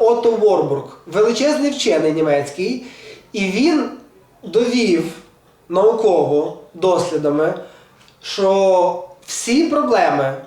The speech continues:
вони зумовлені однією єдиною причиною. Будь-яка хвороба має в своїй основі закисленість клітини. Якщо клітина є дуже закислена, вона ніколи не є здоровою.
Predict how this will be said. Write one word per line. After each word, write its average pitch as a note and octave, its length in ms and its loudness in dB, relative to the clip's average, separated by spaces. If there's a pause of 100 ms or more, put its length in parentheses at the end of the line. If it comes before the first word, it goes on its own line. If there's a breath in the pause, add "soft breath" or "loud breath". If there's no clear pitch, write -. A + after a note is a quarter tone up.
(800)
вони G#3 600 2
зумовлені G#3+ 600 2
однією G#3+ 640 0
єдиною G3+ 340 2
причиною. D#3 540 -2 (1160)
Будь-яка C#4+ 420 -2
хвороба G3 720 0 (160 loud breath)
має G3+ 300 0
в - 60 -2
своїй G3 280 -2
основі A3 640 0 (540 loud breath)
закисленість A3 1200 -4 (300)
клітини. F#3+ 560 -2 (1500)
Якщо C#4 280 -2
клітина C#4+ 400 0
є G#3 160 2
дуже A3 360 2
закислена, G3 760 -2 (520)
вона G3+ 320 0
ніколи F#3 340 0
не E3 100 2
є D#3+ 120 0
здоровою. C#3 500 -2